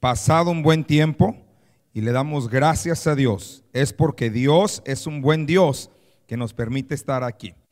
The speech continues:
Muy bien, Mateo capítulo siete, versículo veintiuno. ¿Están listos para la predicación, muchachos? Ok. Hoy, hoy les voy a tocar algunas cositas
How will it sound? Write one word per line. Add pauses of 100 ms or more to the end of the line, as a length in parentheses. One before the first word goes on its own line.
(720)
Muy
bien,
Mateo
capítulo
siete,
versículo (320)
veintiuno. (480)
¿Están
listos
para
la
predicación,
muchachos? (920)
Ok. (840)
Hoy, (260)
hoy (100)
les
voy
a
tocar (520)
algunas
cositas